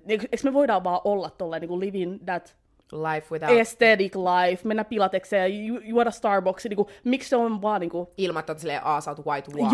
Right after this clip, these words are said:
Speaker 1: Joo, whitewashed.
Speaker 2: Joo.
Speaker 1: Niinku, miksi me ei voida nauttia tollasista jutuista?
Speaker 2: Mhm.
Speaker 1: Niinku, se on aina niinku,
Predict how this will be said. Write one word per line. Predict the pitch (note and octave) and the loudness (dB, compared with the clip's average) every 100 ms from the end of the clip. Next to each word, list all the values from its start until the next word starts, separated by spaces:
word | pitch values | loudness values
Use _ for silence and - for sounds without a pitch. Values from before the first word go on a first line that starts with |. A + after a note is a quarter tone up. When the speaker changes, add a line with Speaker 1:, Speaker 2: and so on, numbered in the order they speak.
| B3 | 10
Speaker 1:
Joo, | G3 D#3 D#3 | 10 6 4
whitewashed. | G3 F3+ E3 | 4 2 0
Speaker 2:
Joo. | D3 A#2+ | -2 -2
Speaker 1:
Niinku, | A#3+ A#3 B3+ | -2 -2 2
miksi | C4+ C#4 | 0 2
me | D4 | 0
ei | C#4+ | 2
voida | A3+ F3+ | 0 -4
nauttia | F#3 F#3 F#3+ | -4 -6 -8
tollasista | F#3+ D3 G3 F#3+ | -8 -8 -8 -10
jutuista? | F#3+ G#3 C#3 G#2 G3+ | -10 -10 -12 -12 -6
Speaker 2:
Mhm. | G3 | -4
Speaker 1:
Niinku, | G3 F3+ | -4 -4
se | G3 | -4
on | A3+ | -4
aina | A3+ A#3 | -2 -4
niinku, | F#3 F3 | -4 -8